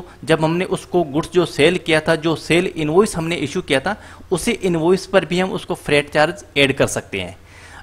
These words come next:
या फिर दूसरा हमें उसका special एक freight charges का invoice बनाकर दे सकते हैं।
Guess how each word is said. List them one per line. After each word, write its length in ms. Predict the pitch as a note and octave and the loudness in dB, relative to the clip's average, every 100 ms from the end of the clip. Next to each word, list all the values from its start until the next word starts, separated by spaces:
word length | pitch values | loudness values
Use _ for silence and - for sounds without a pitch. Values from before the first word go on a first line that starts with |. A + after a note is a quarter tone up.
| A#2+ | 0
या 180 | C#3 F#3 | 2 2
फिर 280 | - G#3 - - | 2 0 0 -8
दूसरा 400 | B2 F3+ G3+ G3 | 0 0 2 -2
हमें 260 | D#3 E3+ F#3+ | 0 0 0
उसका 220 | D#3+ F#3+ | -2 -4
special 460 | - - E3 - F3 | -4 -2 -2 0 0
एक 220 | F3+ - | 0 -4
freight 340 | - - D3+ D3+ | -8 0 2 2
charges 380 | D3 C#3 D#3 | 0 2 -4
का 180 | - A3 - - - D#3+ | -4 -6 -6 -18 -6 0
invoice 400 | D3+ D3 F3+ C#3+ | 2 2 0 0
बनाकर 420 | C3+ A#2 A2+ - | 0 0 0 -4
दे 180 | B2+ A#2 | 0 0
सकते 320 | A#2 - G#2 | 0 -6 -8
हैं। 200 | F#2 F2+ | -8 -10